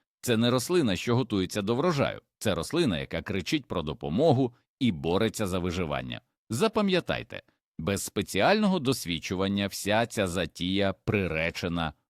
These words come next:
на провал. Добре, зі світлом розібралися.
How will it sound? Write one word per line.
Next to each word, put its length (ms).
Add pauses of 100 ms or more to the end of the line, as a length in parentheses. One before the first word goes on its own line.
(140)
на 240
провал. 460 (1500)
Добре, 520 (160)
зі 200
світлом 400
розібралися. 720